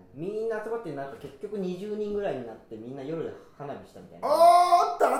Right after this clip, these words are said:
Speaker 1: った、あった、あった。
Speaker 2: あったでしょ？
Speaker 1: あった、あった。うん。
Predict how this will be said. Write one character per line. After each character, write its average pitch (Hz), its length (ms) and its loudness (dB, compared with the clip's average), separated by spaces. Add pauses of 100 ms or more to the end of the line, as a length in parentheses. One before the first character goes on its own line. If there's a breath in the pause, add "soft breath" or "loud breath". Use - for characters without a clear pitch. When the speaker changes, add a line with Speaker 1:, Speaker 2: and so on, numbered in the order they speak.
Speaker 1:
っ - 20 -14
た、 294 120 4
あ - 40 0
っ - 80 -8
た、 294 120 2
あ - 100 -4
っ - 40 -16
た。 277 80 2
Speaker 2:
あ - 260 -4 (880)
っ - 20 -6
た - 0 -
で 269 60 -2
し - 20 0
ょ？ - 0 -
Speaker 1:
あ - 80 -2
っ - 20 -10
た、 277 100 4
あ 269 120 0
っ - 60 -6
た。 - 280 0
う 214 40 -2
ん。 190 120 -4